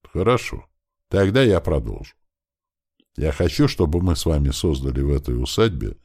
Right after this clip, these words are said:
что-то в виде тех древних терм в сплаве со всеми лучшими традициями бань мира. Вот возьмите ту же русскую баню, Аристарх Константинович. К ней вы пока испытываете, к моему глубокому сожалению,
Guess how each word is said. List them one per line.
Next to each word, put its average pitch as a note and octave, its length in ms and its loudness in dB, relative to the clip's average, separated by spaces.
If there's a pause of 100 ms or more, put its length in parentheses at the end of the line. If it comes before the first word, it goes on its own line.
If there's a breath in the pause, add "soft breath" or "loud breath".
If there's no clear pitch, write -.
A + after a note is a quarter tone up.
(420)
что-то F#2 360 0
в F2 60 2
виде E2 300 -2
тех E2 300 0
древних C#2+ 500 0
терм E2+ 300 0
в - 80 -14
сплаве F2 440 2
со D2+ 200 -2
всеми A#2 300 0
лучшими E2+ 460 0
традициями D2 720 -2
бань D2 260 -2
мира. A1 420 -6 (1400)
Вот - 260 -6 (220)
возьмите B2+ 480 2
ту A#2 160 4
же G#2 140 6
русскую F2+ 420 2
баню, G#1+ 440 -6
Аристарх - 460 -4
Константинович. - 800 -12 (560)
К - 80 -8
ней F3+ 200 6
вы C#3 160 6
пока B2 360 4
испытываете, C3 720 2
к - 80 -6
моему A2+ 300 4
глубокому G#2 680 2
сожалению, A2 720 0